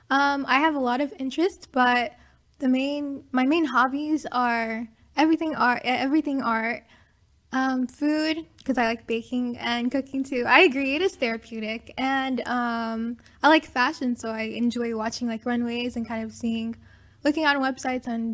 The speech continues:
different designers and kind of seeing what kind of designs that they've come up with this season. So that's a little bit about me.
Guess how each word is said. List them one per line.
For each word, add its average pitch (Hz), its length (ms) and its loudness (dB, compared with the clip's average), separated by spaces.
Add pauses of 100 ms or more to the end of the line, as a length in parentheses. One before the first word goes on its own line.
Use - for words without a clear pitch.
different 240 340 -2
designers 226 440 -2
and 233 80 -4
kind 226 160 -4
of 220 60 -6
seeing 220 280 -4
what 214 280 -8
kind 233 180 0
of 220 80 -2
designs 214 600 -2
that 214 120 -4
they've 214 180 -6
come 220 160 2
up 220 200 -2
with 220 240 -4
this 226 140 0
season. 226 520 0 (320)
So 254 300 6
that's 269 180 4
a 277 40 4
little 254 100 4
bit 226 160 2
about 208 240 -2
me. 226 240 -2